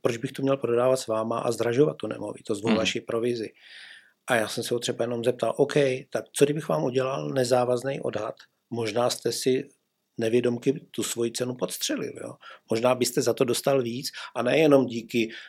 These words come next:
Speaker 1: eh, výbornému vyjednávání makléře, ale prostě, že ta nemovitost je tak atraktivní, že by si zasloužila vyšší
Speaker 2: Mhm,
Speaker 1: cenu, jo?“
Speaker 2: mhm, mhm.
Speaker 1: A už to třeba zahlodalo, že, že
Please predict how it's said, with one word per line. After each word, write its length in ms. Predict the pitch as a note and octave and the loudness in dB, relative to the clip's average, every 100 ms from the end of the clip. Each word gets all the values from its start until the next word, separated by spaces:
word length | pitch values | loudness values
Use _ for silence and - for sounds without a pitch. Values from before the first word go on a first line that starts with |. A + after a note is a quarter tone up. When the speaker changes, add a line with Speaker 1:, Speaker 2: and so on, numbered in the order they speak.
| - - | -14 -2
Speaker 1:
eh, 280 | G#2+ G#2 G#2+ A2+ _ - | 0 0 -6 -14 _ -6
výbornému 680 | B2 A#2 G#2+ G#2 G#2 G#2+ G#2+ | -4 -2 -2 -2 -4 -2 -2
vyjednávání 960 | G#2 G#2 G#2 G#2 G2+ G2+ G2+ G#2 G#2 | -2 0 0 -2 -2 -2 -2 -2 -4
makléře, 600 | G2 G2 - A2 G#2 A#2 A#2 | -4 -6 -2 -2 0 0 0
ale 380 | - A2+ A#2 - _ | 0 0 0 -4 _
prostě, 300 | G2+ - C3 | 0 0 0
že 100 | B2+ | 0
ta 120 | B2+ | 2
nemovitost 600 | C3 B2+ C3 C3 C3+ C#3 | 2 2 2 2 2 0
je 60 | C#3+ | 2
tak 200 | C#3 C3+ | 2 2
atraktivní, 600 | C3 C3 - C3 B2 B2+ | 0 -2 -2 -2 0 2
že 100 | B2+ | 2
by 100 | B2+ | 0
si 120 | - | -2
zasloužila 540 | F3+ - - A2+ A2 G#2 | 0 2 2 0 -2 -6
vyšší 260 | G#2 - | -8 -8
Speaker 2:
Mhm, 60 | G2 | -10
Speaker 1:
cenu, 200 | - - - | -10 -12 -12
jo?“ 60 | F#2+ G#2 - | -12 -14 -14
Speaker 2:
mhm, 100 | A2 F#2 | -12 -12
mhm. 60 | G2+ - | -14 -4
Speaker 1:
A 160 | - - | -2 2
už 120 | C#3+ | 2
to 120 | - | 2
třeba 260 | D3+ D3 D#3+ | 4 6 8
zahlodalo, 680 | D3 C#3 C3 C3 B2 A#2+ C#3 | 8 8 6 6 4 2 0
že, 380 | B2+ B2 A#2+ - - - | 0 0 0 -2 -6 -6
že 360 | A#2+ A#2+ B2 | -2 0 0